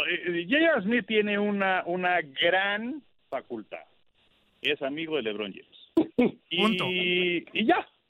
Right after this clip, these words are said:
Speaker 1: <laughs> Eh,
Speaker 2: <laughs>
Speaker 1: pues es un jugador que, que a veces, a veces se conecta y de pronto empieza a tirar triples a diestra y siniestra,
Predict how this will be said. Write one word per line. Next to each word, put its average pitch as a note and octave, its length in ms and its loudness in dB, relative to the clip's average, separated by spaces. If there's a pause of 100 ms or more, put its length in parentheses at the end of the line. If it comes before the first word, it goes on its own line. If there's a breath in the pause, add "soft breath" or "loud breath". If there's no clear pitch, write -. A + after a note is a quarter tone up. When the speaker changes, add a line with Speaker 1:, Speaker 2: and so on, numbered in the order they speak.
(100)
Speaker 1:
<laughs> - 680 0 (480 loud breath)
Eh, D#3 340 4
Speaker 2:
<laughs> - 40 -20
Speaker 1:
pues A3+ 140 -4
es G3+ 40 -4
un B3+ 120 0
jugador G#3+ 440 8
que, G#3 280 0
que F3+ 160 4
a F3 80 4
veces, A#3+ 440 4 (160)
a C#3+ 120 -2
veces A3 340 2
se D#3+ 160 -4
conecta G#3 800 0 (340)
y C#3+ 120 2
de D#3+ 120 4
pronto G3+ 340 4
empieza F#3 360 2
a F3+ 60 0
tirar F#3 480 2 (400 soft breath)
triples G3+ 640 2 (120)
a D#3 160 4
diestra F#3 420 2
y C#3+ 60 0
siniestra, G3 920 2